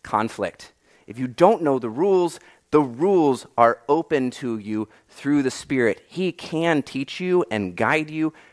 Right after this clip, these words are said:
how to function. Ephesians three, eight through thirteen. "To me,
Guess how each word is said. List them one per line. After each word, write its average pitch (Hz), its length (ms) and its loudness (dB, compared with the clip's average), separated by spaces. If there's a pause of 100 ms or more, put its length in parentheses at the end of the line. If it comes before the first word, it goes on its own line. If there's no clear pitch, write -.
(100)
how 156 300 0
to - 160 -16
function. 107 540 -6 (4000)
Ephesians 156 680 4
three, 151 340 2
eight - 240 0
through 123 140 -4
thirteen. 117 640 2 (320)
"To 180 120 6
me, 170 440 8